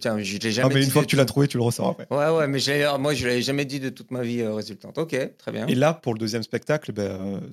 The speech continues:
Speaker 2: tu dois revivre des choses, quoi, entre les deux spectacles. Bon, même s'il y a des sujets qui, qui te collent à la peau depuis toujours. Comment tu l'as, tu l'as créé, ce nouveau spectacle ?
Speaker 1: Bizarrement, au début,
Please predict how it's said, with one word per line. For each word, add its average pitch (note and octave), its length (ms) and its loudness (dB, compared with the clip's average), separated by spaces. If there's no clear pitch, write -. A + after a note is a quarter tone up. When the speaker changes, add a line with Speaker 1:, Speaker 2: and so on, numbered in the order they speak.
Speaker 2:
tu - 100 -16
dois A2 100 0
revivre G2+ 340 -4
des A2 120 -2
choses, F#3+ 200 -2
quoi, A#2 120 -4
entre G#2+ 160 -6
les G2+ 100 -2
deux G#2 120 -8
spectacles. C3 640 -2
Bon, G#2 120 -6
même G2+ 200 -8
s'il - 180 -10
y - 20 -6
a G#2 220 -6
des A2 60 -10
sujets A2 340 -2
qui, - 200 -8
qui - 120 -18
te - 80 -20
collent A2 140 0
à G#2 40 0
la G#2 100 0
peau - 160 -4
depuis - 200 -10
toujours. C3+ 320 -6
Comment D3 200 -2
tu - 120 -6
l'as, G2 300 0
tu - 100 -8
l'as G2+ 80 0
créé, - 220 -10
ce - 100 -10
nouveau G#2+ 200 -10
spectacle ? - 400 -14
Speaker 1:
Bizarrement, F3+ 640 0
au C3+ 80 0
début, B2+ 640 2